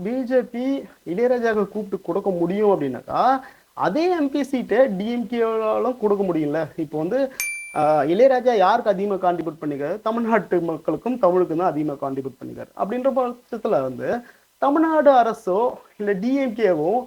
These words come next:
ஏன் அவங்க சைடுல இருந்து அந்த எம் பி சீட்டை கொடுக்கல அப்படின்னு சொல்ற கேள்வி வருதுல்ல. So அந்த கேள்விக்கு வந்து யார் பதில் சொல்லுவாங்க? இப்ப சென்ட்ரல் கவர்மெண்ட் வந்து ரெண்டாவது அலிகேஷன் என்ன? சென்ட்ரல் கவர்மெண்ட் வந்து இந்த அவார்டுக்காக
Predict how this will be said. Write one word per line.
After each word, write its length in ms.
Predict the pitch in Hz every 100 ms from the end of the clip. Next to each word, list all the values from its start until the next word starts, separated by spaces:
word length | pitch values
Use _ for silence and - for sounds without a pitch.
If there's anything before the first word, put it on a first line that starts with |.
| - _ _
ஏன் 240 | 240 294
அவங்க 300 | 277 226 254 254
சைடுல 280 | 240 240 220
இருந்து 380 | 208 190 226 -
அந்த 160 | 190
எம் 120 | 190
பி 100 | 202
சீட்டை 260 | 202 190 165
கொடுக்கல 420 | 160 160 156 143 -
அப்படின்னு 300 | 143 139 135
சொல்ற 200 | 131 127
கேள்வி 320 | - 165 160 135
வருதுல்ல. 480 | 120 123 214 262 - - _ _
So 180 | -
அந்த 240 | 262 277 285
கேள்விக்கு 460 | 294 285 277 247
வந்து 140 | 233 226
யார் 220 | 208 190
பதில் 160 | 175 175
சொல்லுவாங்க? 600 | 165 160 156 147 156 147 _
இப்ப 180 | 233 214
சென்ட்ரல் 320 | 214 233 285
கவர்மெண்ட் 400 | 254 247 233 208 202
வந்து 100 | 214
ரெண்டாவது 320 | 208 240 233
அலிகேஷன் 420 | 214 202 202 180
என்ன? 140 | 175
சென்ட்ரல் 280 | 175 180 208
கவர்மெண்ட் 360 | 202 190 170 165
வந்து 180 | 180 196
இந்த 140 | 165
அவார்டுக்காக 520 | 151 170 165 151 151